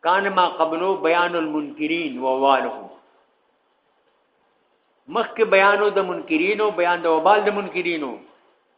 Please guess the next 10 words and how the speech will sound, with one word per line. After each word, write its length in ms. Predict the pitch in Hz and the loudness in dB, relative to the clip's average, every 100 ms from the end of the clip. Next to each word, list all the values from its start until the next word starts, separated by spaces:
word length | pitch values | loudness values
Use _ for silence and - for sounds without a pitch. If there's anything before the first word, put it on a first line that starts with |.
| _ _ _ _ _ _ | _ _ _ _ _ _
او 100 | 139 | -2
نا 160 | 156 160 | 2 2
بیان 280 | 160 160 | 2 0
التخویف 600 | 156 - 143 - 165 202 139 117 - - _ _ _ _ _ _ _ _ _ _ _ _ _ 123 | 0 -4 -6 -4 -6 -6 -8 -10 -14 -20 _ _ _ _ _ _ _ _ _ _ _ _ _ -10
باحوال 540 | 139 139 147 165 156 | -6 -4 2 2 2
الاخره. 560 | 139 123 127 - 123 120 - _ _ _ _ _ _ _ _ _ _ _ _ _ _ 135 | -2 -4 -8 -8 -12 -12 -16 _ _ _ _ _ _ _ _ _ _ _ _ _ _ -12
دلته 440 | 135 233 - 208 | 0 0 2 2
بیان 460 | 170 180 190 208 196 | 2 2 4 2 0
د 140 | 185 | -2
تخویف 420 | 165 - 160 220 | -2 -4 -6 -10